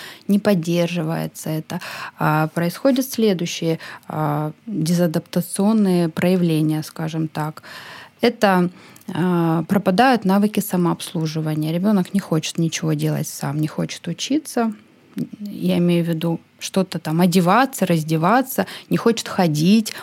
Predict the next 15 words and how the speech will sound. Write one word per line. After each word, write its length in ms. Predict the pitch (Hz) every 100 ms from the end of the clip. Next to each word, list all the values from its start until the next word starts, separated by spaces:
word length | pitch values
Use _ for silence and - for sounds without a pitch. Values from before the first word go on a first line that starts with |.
| -
«Мама, 260 | 180 185
понеси 420 | 160 170 170 - 180
меня 240 | - 165
на 180 | 165 160
ручках», 460 | 180 247 - 185
«Мама, 240 | 180 170 170
посади 400 | 170 - 165 160
меня 220 | 160 165
в 80 | 165
колясочку». 840 | - 160 190 262 - 214 - 190 190 - - - -
Это 200 | 175 -
все 240 | - 196
тоже 300 | 185 214 190
проявление 540 | 180 175 165 165 160 160
дезадаптации. 1040 | 160 160 160 175 - 156 151 - - 156